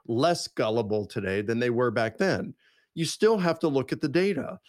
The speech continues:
And you can say that there are a lot of people who are gullible, and there are. There were a lot of people gullible in antiquity. There are a lot of people gullible today. But that doesn't mean we can't look at the evidence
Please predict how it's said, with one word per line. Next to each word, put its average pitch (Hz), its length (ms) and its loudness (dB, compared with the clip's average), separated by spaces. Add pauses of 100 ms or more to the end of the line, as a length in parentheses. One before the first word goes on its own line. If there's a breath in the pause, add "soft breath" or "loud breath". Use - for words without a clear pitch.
(260 soft breath)
And 151 120 2
you 175 80 2
can 165 160 -2
say 202 220 0
that 202 180 2
there 139 120 0
are 135 40 2
a 123 60 2
lot 113 200 -2
of 101 80 -8
people 120 300 -4
who 117 100 -4
are 113 120 0
gullible, 104 520 0
and 175 160 2
there 202 200 2
are. 180 420 2
There 127 140 2
were 196 240 2
a 202 80 2
lot 110 180 0
of - 80 -6
people 113 400 -2 (140)
gullible 120 400 0
in 113 80 0
antiquity. 123 640 -4 (300 soft breath)
There 165 160 4
are 208 40 2
a 185 80 4
lot 165 180 2
of 175 80 0
people 165 280 0
gullible 170 420 2
today. 190 540 0 (420 soft breath)
But 147 80 -2
that 180 160 4
doesn't 170 280 0
mean 156 180 0
we 143 80 -2
can't 151 240 -4
look 135 180 -4
at 117 80 -4
the 127 140 0
evidence 127 500 -2